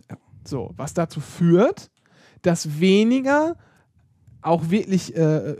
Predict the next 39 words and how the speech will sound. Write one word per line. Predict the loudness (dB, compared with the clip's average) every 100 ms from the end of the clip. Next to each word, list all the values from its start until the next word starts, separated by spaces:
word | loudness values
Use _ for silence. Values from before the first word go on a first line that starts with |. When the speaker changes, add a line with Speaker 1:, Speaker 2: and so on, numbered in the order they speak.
| -12
Speaker 2:
wirkliche | -2 0 2 0
große | 2 2 2 0
Brocken, | 0 -2 0 0
die | 0
Speaker 1:
Ja. | 0
Speaker 2:
viel | 0 0
Energie | 2 0 2 -2
zusammen | 0 -2 -2 -4
verbrauchen, | -6 -8 -8 -10 -8 -6 -8 -10 -20 -20 -20 -20 -2
weniger | 2 2 2 0 2 2 0
große | 0 0 0
Konzerne, | -2 -4 -2 -4 -2 -2 -2
die | -4 -4 -4 -6
auf | -6
jeden | -4 -2 -2
Cent, | -4 -4 -4 -2
ja, | -2 2 2 2
äh, |
auf | 0
jede | 0 -2
Kilowattstunde | -2 -2 -2 -2 -2 2
ja | 2 2
ihre | 2 0 -2 -10 -16 -10
paar | -4 -4
Cent | -2 -4 0
Umlage | 0 2 2 0
zahlen | 0 0 2
müssen, | -2 -2 -2
die |
jetzt | -2 0
nicht | 0 0 0
mehr | -6
zahlen. | -6 -8 2
Speaker 1:
Mindestens | 4 4 0 0
ein | 2 4
Gigawatt | 2 2 0
müssen | -4 -4
sie |
verbrauchen. | -6 -6 -4 -6 -8 -14